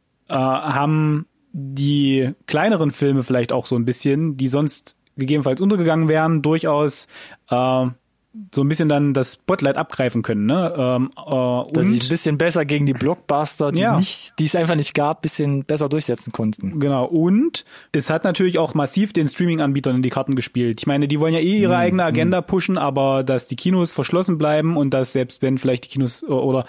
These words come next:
Speaker 1: selbst wenn sie öffnen, die Leute Angst haben vielleicht, äh, vor, vor Krankheit,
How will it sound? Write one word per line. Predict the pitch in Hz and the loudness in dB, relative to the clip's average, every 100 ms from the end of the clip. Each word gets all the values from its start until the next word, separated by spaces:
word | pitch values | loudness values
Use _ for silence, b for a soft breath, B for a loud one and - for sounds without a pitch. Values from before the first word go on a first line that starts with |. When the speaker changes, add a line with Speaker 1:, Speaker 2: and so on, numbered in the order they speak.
| B B | B B
Speaker 1:
selbst | 151 139 170 | -4 0 0
wenn | 156 | 2
sie | 160 | 2
öffnen, | 185 202 185 185 165 | 2 0 2 2 2
die | |
Leute | 139 143 147 | 2 2 2
Angst | 139 170 175 151 | 0 0 0 0
haben | 147 151 | 0 0
vielleicht, | - 131 135 135 - | 0 0 0 -2 -2
äh, | 127 123 123 120 B B B | 0 2 0 -2 B B B
vor, | - 131 123 127 | -2 0 2 2
vor | 120 123 | 0 -2
Krankheit, | - 143 170 147 151 170 | 0 0 0 0 0 -2